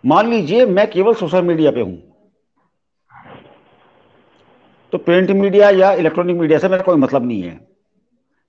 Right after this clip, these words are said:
तो मेरी इमेज कौन बना रहा है? वो जो सोशल मीडिया पे popular है। अगर वो कह देगा मैं अच्छा आदमी हूं, तो आप सब लोग मुझे अच्छा मान लेंगे।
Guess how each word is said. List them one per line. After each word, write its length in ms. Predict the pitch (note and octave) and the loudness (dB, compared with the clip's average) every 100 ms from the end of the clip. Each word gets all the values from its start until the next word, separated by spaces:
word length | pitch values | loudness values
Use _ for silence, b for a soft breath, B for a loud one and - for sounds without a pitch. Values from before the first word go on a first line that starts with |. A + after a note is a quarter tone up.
| - | -4
तो 60 | G#3 | 0
मेरी 180 | B3+ | 0
इमेज 460 | C4+ - F3+ A#3+ B3+ | 0 -4 2 2 2
कौन 280 | - G3+ F3+ | 0 0 0
बना 220 | D3 B2 | 0 -2
रहा 200 | G#2 F2+ | -4 -6
है? 220 | D#2+ - _ _ _ _ _ _ _ _ _ _ _ - | -12 -20 _ _ _ _ _ _ _ _ _ _ _ -12
वो 380 | G#2+ A3 D4 - - _ | 0 4 2 0 -14 _
जो 120 | A3 A#3 | 0 0
सोशल 380 | G#3 G3 A3+ | 2 2 2
मीडिया 300 | F#3+ E3 D#3 | 2 2 2
पे 120 | E3 C4 | 2 2
popular 460 | B3 G3 F3+ D#3 | 2 2 0 0
है। 140 | A2+ G#2 - _ _ _ _ _ _ _ _ _ _ _ | 0 -4 -12 _ _ _ _ _ _ _ _ _ _ _
अगर 160 | F#3 G#3+ | 0 2
वो 160 | A#3+ A#3+ | 2 2
कह 200 | F3 E3 | 2 0
देगा 220 | F#3+ A3+ | 2 2
मैं 120 | A3 | 2
अच्छा 240 | - - | -2 -2
आदमी 260 | F3 E3+ F3+ | 0 0 0
हूं, 380 | E3+ B3+ - - F#3+ | -2 -2 -6 -8 0
तो 60 | |
आप 180 | F#3+ F#3+ | 2 2
सब 100 | F#3 | -2
लोग 220 | F#3 F#3+ | 0 0
मुझे 160 | G3+ G3+ | 2 0
अच्छा 260 | G#3 - | -2 -2
मान 260 | D#3+ C#3 B2 | 0 0 -2
लेंगे। 240 | G#2+ F#2+ | -6 -10